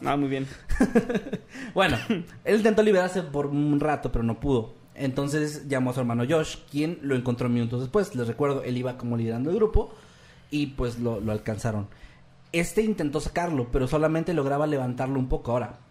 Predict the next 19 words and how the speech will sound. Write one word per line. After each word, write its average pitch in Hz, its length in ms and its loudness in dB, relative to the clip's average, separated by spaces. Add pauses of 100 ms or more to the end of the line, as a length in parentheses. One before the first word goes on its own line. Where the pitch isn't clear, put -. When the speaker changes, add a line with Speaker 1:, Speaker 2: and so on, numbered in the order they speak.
Speaker 2:
aquí 135 220 -4
quiero 202 180 4
que 196 80 -10
se - 80 -6
imaginen 147 420 0
un 143 100 -2
poco 143 280 -4
la 123 120 -2
situación. 117 420 -4 (680)
Esta 165 220 0
abertura 160 360 -2
que 170 100 -6
les 131 100 -6
mencionaba 120 720 -4 (200)
es - 80 -14
un 180 60 -2
espacio 180 280 -6
muy 156 260 -2
pequeño. 123 420 -8